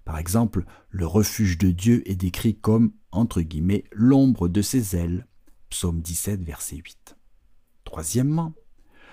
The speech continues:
le mérisme est un dispositif rhétorique dans lequel une combinaison de deux parties contrastées du tout fait référence au tout.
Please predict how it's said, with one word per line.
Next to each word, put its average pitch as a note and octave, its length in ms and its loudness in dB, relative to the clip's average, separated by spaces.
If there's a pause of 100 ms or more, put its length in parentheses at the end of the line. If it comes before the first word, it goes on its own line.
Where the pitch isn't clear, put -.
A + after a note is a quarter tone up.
(220)
le C#3 120 4
mérisme E2+ 640 2 (360)
est G#2 180 -2
un F#2+ 80 4
dispositif G#2+ 1120 -2
rhétorique - 760 -6 (100)
dans G2+ 160 0
lequel C3+ 440 -2
une F2+ 180 2
combinaison A#2+ 720 2
de E2 140 -4
deux A#2 180 0
parties A#2 520 -4
contrastées - 800 -2 (420)
du D#2 140 -12
tout - 220 -2
fait G2 220 -4
référence F2 720 -4
au F2+ 100 -8
tout. G2+ 320 -2